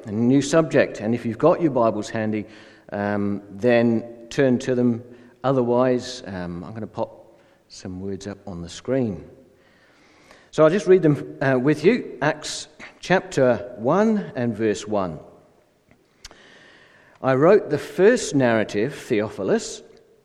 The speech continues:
about all that Jesus began to do and teach,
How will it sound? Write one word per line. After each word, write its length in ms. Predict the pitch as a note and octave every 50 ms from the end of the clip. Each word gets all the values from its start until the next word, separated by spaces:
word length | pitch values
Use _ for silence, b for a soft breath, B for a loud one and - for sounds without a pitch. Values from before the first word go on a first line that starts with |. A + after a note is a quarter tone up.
| _ -
about 320 | B2 A#2+ C#3+ C3+ C3 B2+ - -
all 240 | C3 C#3+ E3+ F#3 G3
that 220 | F#3+ G3 - -
Jesus 400 | - - D3 D3+ D#3 C#3 C#3+ C3
began 600 | G2+ - C3 A2+ G2 F2+ - C3+ C#3+ D#3+ F3 E3+
to 160 | E3 - - C3
do 680 | A2 F#2 F#2 C3+ C3+ A#2+ G2+ F2+ F2+ F#2+ G#2 A2+ A#2 - - _ _ _ _ _ _ _ _ -
and 260 | A#2+ A2+ A2 G#2+ -
teach, 500 | - B2+ A2+ F2+ - - - - -